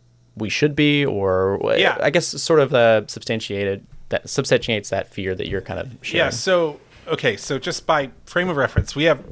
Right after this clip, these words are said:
Speaker 2: uh, U G A's net C B C R squared scores twenty-five point one. Uh, so twenty-five point one points better than the average team. We have South Carolina down at fifty-eighth in the nation. Their net score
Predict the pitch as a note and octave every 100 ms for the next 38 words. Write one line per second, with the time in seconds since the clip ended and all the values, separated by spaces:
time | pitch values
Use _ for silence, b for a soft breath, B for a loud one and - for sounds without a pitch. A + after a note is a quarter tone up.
0 | - _ A#2+ A2+ A#2+ F#3 F#3 E3+ D#3 A#2+
1 | A2+ B2 C#3 - - C3+ B2+ - A2+ G#2+
2 | - G#2+ G#2 - A2+ G#2 - - B2 A2
3 | G#2 - G2+ - A2 A2 _ B B B
4 | B B B B2 G2+ - A2+ - E3+ D#3
5 | C#3+ C3+ A#2 A2 - - _ _ - C3+
6 | A#2 G#2+ - A2 G#2+ G2+ G2+ G#2 G#2 G2+
7 | G2 F#2+ - - G2+ _ _ b b b
8 | b B2+ G3 F#3+ - E3 D#3 - C#3+ B2+
9 | A#2+ A#2 A#2 A2+ G#2+ _ _ _ - _
10 | _ - - G#2 A#2+ A2+ A2 A2+ A2+ A2+
11 | - A2 A2 - - C#3+ - C#3 B2 C3
12 | B2+ A#2 A2 A2 - D#3 D#3+ - _ A2+
13 | C3+ B2+ C3 C3 - - B2+ A#2 A2+ G#2+